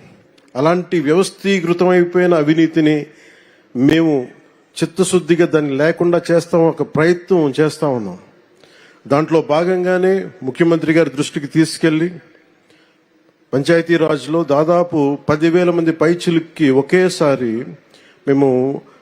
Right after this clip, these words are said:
ప్రమోషన్స్ ఇవ్వడం జరిగింది. ఇది ముఖ్యమంత్రి గారి దార్శనికతకి, వారు పంచాయతీరాజ్ వ్యవస్థలో ఎలాంటి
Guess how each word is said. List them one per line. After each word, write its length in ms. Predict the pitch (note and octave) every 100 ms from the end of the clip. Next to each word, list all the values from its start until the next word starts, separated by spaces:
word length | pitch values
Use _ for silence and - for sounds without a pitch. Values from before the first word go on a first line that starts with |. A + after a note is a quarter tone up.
| _
ప్రమోషన్స్ 480 | C#3+ D#3+ E3+ E3+ D#3
ఇవ్వడం 220 | D3 C#3
జరిగింది. 420 | B2+ A#2+ A2 F#2+ E2 _ - - _ _ _ _ A#2+
ఇది 440 | C3+ D3+ C#3+ C#3
ముఖ్యమంత్రి 560 | C3 C3 D#3+ D#3+ D3 D3+
గారి 200 | C#3+ C3
దార్శనికతకి, 920 | C3 C#3 - C#3+ C#3+ C#3+ C3 D3+ D3+ - _ - - _ _ -
వారు 480 | C3+ D3 D3 C#3+ C#3+ - _ _ _ _ _ _ _ _
పంచాయతీరాజ్ 720 | D3 D#3+ F3+ F3+ F#3 F3+ E3+ C#3+
వ్యవస్థలో 680 | D3+ D#3+ D#3+ - D3+ C3 G2+ - - - _ _ _ _ _ _ _ C3
ఎలాంటి 680 | D3 F3 E3+ - D#3+ C#3+